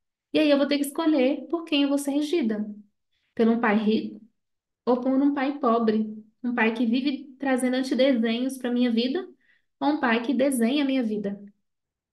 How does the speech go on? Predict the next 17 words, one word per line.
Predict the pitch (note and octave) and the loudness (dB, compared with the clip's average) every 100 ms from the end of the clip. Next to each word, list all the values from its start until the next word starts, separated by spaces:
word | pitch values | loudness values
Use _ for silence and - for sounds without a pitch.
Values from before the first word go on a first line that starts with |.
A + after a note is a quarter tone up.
| _ _ _ _ _ _ _ - | _ _ _ _ _ _ _ 0
E | A3+ | 4
aí | A3 A#3 | 6 4
tá | A#3+ | 0
escrito | A#3+ A#3 B3+ | 0 -4 -2
o | |
quê? | - F#3+ F3+ - | -2 -2 -2 -4
"Eis | A3 B3 C#4 | 2 2 2
que | D4 | -2
estou | - B3 | 0 -2
à | A#3+ | 0
porta | B3 B3+ G4+ | -2 0 -2
e | |
bo-, | G4+ C4 C#4+ C#4+ | -2 0 0 -2
e | |
ba-, | D4 D4 - B3 | -4 -4 -4 -2
e | C#4+ | 0
bato." | C4 C4 C4+ G#3+ G3+ | 2 0 -2 -6 -8